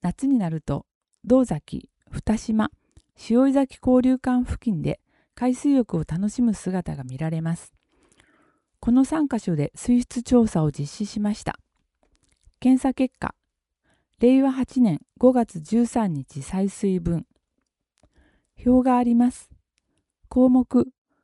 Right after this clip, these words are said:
糞便性大腸菌群、シーオーディーの順にお伝えします。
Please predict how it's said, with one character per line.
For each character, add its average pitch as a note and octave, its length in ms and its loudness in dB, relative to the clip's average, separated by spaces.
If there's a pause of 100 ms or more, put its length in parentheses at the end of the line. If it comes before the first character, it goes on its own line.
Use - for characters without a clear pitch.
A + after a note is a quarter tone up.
糞 C4+ 320 2
便 B3+ 260 4
性 B3 400 0
大 A3+ 180 0
腸 A#3+ 380 0
菌 A#3+ 300 -2 (580)
群、 G#3 240 -2 (960)
シ C4 300 0
ー C4+ 100 4
オ B3 160 2
ー - 20 -4
デ C3 100 -6
ィ - 80 -8
ー - 20 -18 (1080)
の C4+ 200 0 (120)
順 A#3 240 0
に B3+ 180 2
お F#3+ 60 -6
伝 D#3+ 300 -6
え D#3 40 -4
し - 140 -18
ま E3 120 -4
す。 - 160 -20